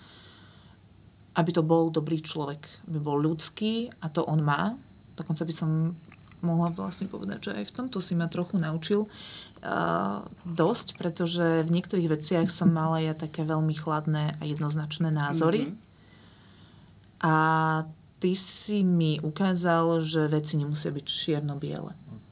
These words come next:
Speaker 1: Že niekedy,
Speaker 2: Pekné. Mhm.
Speaker 1: niekedy
Speaker 2: Že aj niečo
Speaker 1: naozaj
Speaker 2: medzi existuje.
Speaker 1: je
Speaker 2: Mhm.
Speaker 1: niečo medzi.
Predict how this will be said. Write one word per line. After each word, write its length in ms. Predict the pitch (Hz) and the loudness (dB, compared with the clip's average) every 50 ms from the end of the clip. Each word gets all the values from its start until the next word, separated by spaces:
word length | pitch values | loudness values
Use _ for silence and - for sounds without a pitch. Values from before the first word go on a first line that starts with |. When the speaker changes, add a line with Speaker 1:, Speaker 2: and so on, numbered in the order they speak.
| - - - - - | -20 -20 -20 -14 -6
Speaker 1:
Že 120 | 185 180 180 | -2 0 0
niekedy, 420 | 175 165 - 180 165 165 170 170 165 170 170 165 170 175 | 0 0 -2 -4 -2 0 2 4 4 4 4 4 2 0
Speaker 2:
Pekné. 60 | - 180 | -2 -4
Mhm. 160 | 165 156 185 - - - - - | -4 -4 -4 -6 -10 -16 -6 0
Speaker 1:
niekedy 260 | 190 185 180 180 - | 2 2 4 6 6
Speaker 2:
Že 60 | 226 | 6
aj 100 | 196 196 | 6 8
niečo 240 | 180 190 185 185 202 | 6 4 4 4 4
Speaker 1:
naozaj 160 | 190 175 175 175 | 6 6 6 6
Speaker 2:
medzi 160 | 175 175 175 175 165 | 8 6 6 6 4
existuje. 380 | 160 165 160 160 - - 180 185 | 2 -2 -6 -6 -2 0 2 4
Speaker 1:
je 160 | 180 170 170 | 4 6 4
Speaker 2:
Mhm. 180 | 170 165 165 - - - - | 4 4 2 -2 -4 -2 0
Speaker 1:
niečo 260 | 170 170 170 - 180 | 0 0 2 4 2
medzi. 320 | 165 156 151 151 196 208 | 4 4 2 2 2 0